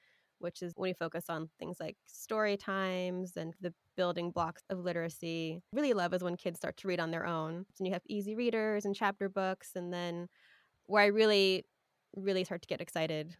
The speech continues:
with kids and reading is when they hit middle school and then high school, 'cause that's when they're really exploring and being more independent readers. And they're just really fun to talk to about books and to recommend things to them. And we do this thing we call Pearls, which are personalized reading lists,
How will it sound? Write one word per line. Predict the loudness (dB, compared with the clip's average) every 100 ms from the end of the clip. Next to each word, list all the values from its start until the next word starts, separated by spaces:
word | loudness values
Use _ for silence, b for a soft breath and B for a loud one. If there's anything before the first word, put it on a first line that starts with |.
| -6
with | -6 -4
kids | -6 -4
and | -2 -2
reading | -2 -2 -4
is | -4
when | -2
they | -2 -4
hit | -4
middle | -2 0
school | -2 -2 0 2
and | 2
then | 0
high | -4
school, | -4 0 0 0
'cause | -2
that's | -4 -2
when | 0
they're | 0
really | 0 -2 -4
exploring | -8 -12 -6 -4 -2 -2 -2
and | -2
being | -2 -2
more | -2 -2
independent | -4 -6 -6 -6 -4
readers. | -4 -2 -4 -6 -14 _ _ _
And | -2
they're | 0
just | 0 0
really | 2 2
fun | 0 -2
to | -2
talk | -6 -6
to | -6
about | -6 -4 -4 -4 0
books | 0 2 -2
and | -4
to |
recommend | -4 -4 -4 -2 -2
things | -2 -4 -8
to | -8
them. | -4 -4 -4
And | -6 -8 b b b
we | -6 -2 -2
do | 0 0
this | 0 -2
thing | -2 -2 -2 -6
we | 0
call | 0
Pearls, | 0 -2 -2 0 -4 -8 -16 _ -10
which | -2
are | -2
personalized | 0 0 2 -2 -2
reading | -4 -2 -2
lists, | -4 -8 -12 -20